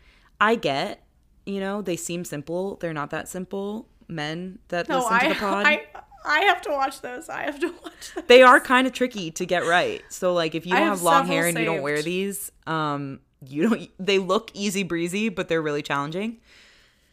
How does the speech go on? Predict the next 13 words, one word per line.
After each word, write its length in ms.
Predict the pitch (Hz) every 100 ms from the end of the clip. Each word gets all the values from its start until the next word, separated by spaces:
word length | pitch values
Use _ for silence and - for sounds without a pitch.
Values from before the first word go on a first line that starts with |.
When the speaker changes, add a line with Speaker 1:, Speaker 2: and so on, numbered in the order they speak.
| _ _ _ _
Speaker 1:
But 160 | 254 254
then, 320 | 269 262 254 -
okay, 200 | 254 277
so 100 | 233
you 100 | 240
have 100 | 240
several 260 | 240 226 214
saved. 460 | 214 214 127 - -
So 260 | - 240 202
I 120 | 220
just 200 | 269 -
saw 200 | 220 226
one, 400 | 226 156 147